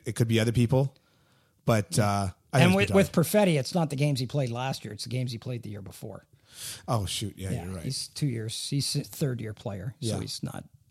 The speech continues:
Speaker 1: All right.
Speaker 2: Calder eligible. Sorry.
Speaker 1: Okay, okay.
Speaker 2: Yeah, but
Speaker 1: Just
Speaker 2: anyways,
Speaker 1: curious.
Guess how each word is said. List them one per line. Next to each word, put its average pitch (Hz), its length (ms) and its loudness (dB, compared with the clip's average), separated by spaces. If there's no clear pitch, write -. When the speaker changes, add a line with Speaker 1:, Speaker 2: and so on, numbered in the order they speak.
Speaker 1:
All 147 100 -2
right. 120 100 0
Speaker 2:
Calder - 420 -10
eligible. - 440 -12
Sorry. - 280 -6
Speaker 1:
Okay, 208 320 4
okay. 90 100 -8
Speaker 2:
Yeah, 135 160 -2
but 208 100 8
Speaker 1:
Just 247 120 10
Speaker 2:
anyways, 254 200 6
Speaker 1:
curious. 170 280 -2